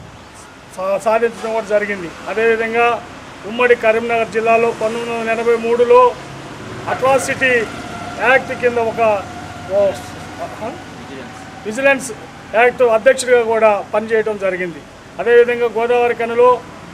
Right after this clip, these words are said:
గత నలభై సంవత్సరాలలో ముప్పై ఐదు సంవత్సరాలు తెలుగుదేశం పార్టీకి సేవలు అందించినటువంటి గొప్ప నాయకుడు ఆవునూరి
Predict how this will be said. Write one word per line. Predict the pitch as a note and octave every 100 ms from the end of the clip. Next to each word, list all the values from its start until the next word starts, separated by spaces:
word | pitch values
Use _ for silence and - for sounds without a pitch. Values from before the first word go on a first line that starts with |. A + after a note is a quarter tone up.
| G#3+
గత | A3
నలభై | A#3 A3 B3 B3
సంవత్సరాలలో | A#3+ A#3 A#3+ B3 B3 A#3+ A#3+ A#3
ముప్పై | A3 - B3
ఐదు | A#3 A3+
సంవత్సరాలు | A3 A#3 B3 A#3+ A#3
తెలుగుదేశం | A#3 A3+ A#3 A3+ A3+ A3
పార్టీకి | A3 G#3+ A3 G#3+ A3 G#3+ F3 - -
సేవలు | - G3+ A#3 A3+
అందించినటువంటి | G#3+ G3+ G3 G#3 G#3 G3+
గొప్ప | F3 F#3+ G#3
నాయకుడు | G3+ G3 G3 F#3+ F#3 F3+ - - - D#3+
ఆవునూరి | F#3+ G3 F#3+ F3+ E3+